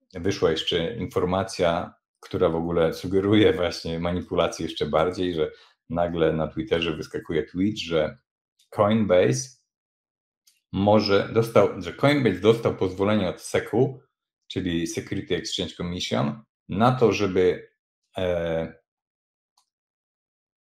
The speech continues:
zamrozić depozyty osób mających pieniądze na Coinbase w wypadku likwidacji, w wypadku bankructwa.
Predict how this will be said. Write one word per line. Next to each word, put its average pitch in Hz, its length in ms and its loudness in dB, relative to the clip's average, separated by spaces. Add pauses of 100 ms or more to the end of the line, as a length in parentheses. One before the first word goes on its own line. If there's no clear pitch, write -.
(640)
zamrozić 113 720 4
depozyty 104 600 -2
osób - 400 -8
mających 95 560 -4
pieniądze 90 320 -4
na 80 120 -2
Coinbase 113 680 0
w 92 180 -14
wypadku 110 440 2
likwidacji, 85 640 -4
w 98 80 -10
wypadku 104 600 -2
bankructwa. - 840 -4